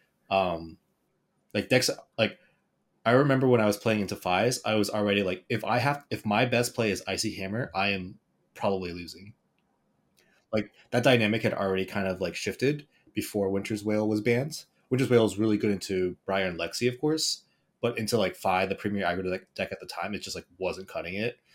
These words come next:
'Cause, like, the, the Fi decks were already, like, expecting the Frostbite from Iyslander to an extent, and, like, being able to play around a Frostbite was just, like, a core of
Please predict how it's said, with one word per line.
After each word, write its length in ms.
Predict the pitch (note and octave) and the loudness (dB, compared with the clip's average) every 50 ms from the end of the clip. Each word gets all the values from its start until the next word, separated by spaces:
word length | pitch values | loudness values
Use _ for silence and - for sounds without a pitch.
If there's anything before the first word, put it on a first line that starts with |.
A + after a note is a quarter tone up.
| _ _ - | _ _ -4
'Cause, 160 | - B2 A#2 | -2 2 4
like, 180 | B2 A2 - - | 4 2 2 2
the, 200 | B2+ B2+ B2+ - _ _ _ _ _ | 0 -2 -2 -2 _ _ _ _ _
the 180 | - A#2 A2 G2+ | -2 0 0 0
Fi 200 | - - B2 B2 | 0 2 2 4
decks 220 | B2 C3+ C3 B2 - | 4 4 2 2 2
were 120 | A2+ G#2 - | -2 -2 -2
already, 360 | G#2 G2+ G2 G2 F#2+ G2 G#2 G#2 | 0 0 0 0 0 0 0 0
like, 320 | G2 F#2 F2+ F2+ - _ _ _ _ _ _ _ _ _ _ _ _ _ _ _ _ _ _ _ | 0 0 -2 -4 -8 _ _ _ _ _ _ _ _ _ _ _ _ _ _ _ _ _ _ _
expecting 680 | - A#2 - - - - - C3+ A#2 - - G#2+ F#2+ F2+ | -4 -2 0 0 0 0 2 0 0 0 0 -4 -6 -4
the 100 | F#2 F2 | -6 -6
Frostbite 500 | - F#2+ F2+ F#2 - - - G#2 G#2 G#2 | -4 -4 -4 -4 -4 -4 -2 -2 -2 -4
from 420 | - - F#2+ F2 F2 F2 F#2+ - - F#2+ | -4 -6 -6 -6 -6 -8 -12 -12 -8 -8
Iyslander 560 | F#2+ - - A#2+ A#2 A#2+ C3 C3+ D3+ D3+ - _ _ _ _ | -6 -4 -2 -2 0 0 0 -2 -2 -6 -8 _ _ _ _
to 100 | - C3 | -6 -4
an 60 | B2 | -2
extent, 320 | B2+ B2 - C#3+ D3 D#3 - _ _ _ _ _ _ _ _ _ | -2 0 0 0 0 -2 -4 _ _ _ _ _ _ _ _ _
and, 140 | - G#2+ G#2 | -2 0 2
like, 280 | G2 F2+ F2+ - - _ _ _ _ _ - | 2 2 0 0 -4 _ _ _ _ _ 0
being 140 | - B2 B2 | 2 4 6
able 120 | A#2+ A#2 A2 | 6 4 4
to 40 | - | 4
play 120 | B2 A2+ A2 | 2 2 4
around 180 | G#2+ G2+ G2 | 4 2 2
a 40 | F#2+ | 0
Frostbite 380 | - G2+ F#2 - - G#2+ G#2+ G#2 | -2 -2 -4 -4 -2 -4 -4 -4
was 120 | F#2 F2 | -4 -6
just, 120 | G2 F2 | -4 -4
like, 160 | F#2+ F#2 - - | -6 -6 -6 -8
a 60 | G#2 | -10
core 420 | - - - - A2 G2+ G2 F#2+ F2+ | -10 -8 -4 -2 0 0 0 0 -2
of 240 | E2+ - - - | -4 -8 -10 -16